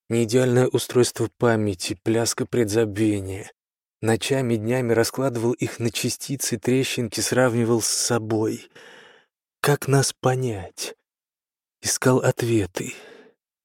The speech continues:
Человек, крапинки, красности, родинки, веснушки, неровная поверхность с ямами, объёмами и тут же горы. Похожий неровный скат, пологий спуск и яростный подъём. А где-то у основы яблоня растёт,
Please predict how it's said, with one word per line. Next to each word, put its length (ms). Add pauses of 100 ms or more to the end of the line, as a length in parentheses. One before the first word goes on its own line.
(320)
Человек, 920
крапинки, 920
красности, 800
родинки, 580
веснушки, 640
неровная 440
поверхность 760
с 100
ямами, 460
объёмами 760 (220)
и 80
тут 260
же 200
горы. 640 (520)
Похожий 600
неровный 480
скат, 400
пологий 380
спуск 440
и 60
яростный 400
подъём. 680 (560)
А 100
где-то 320
у 80
основы 420
яблоня 480
растёт, 540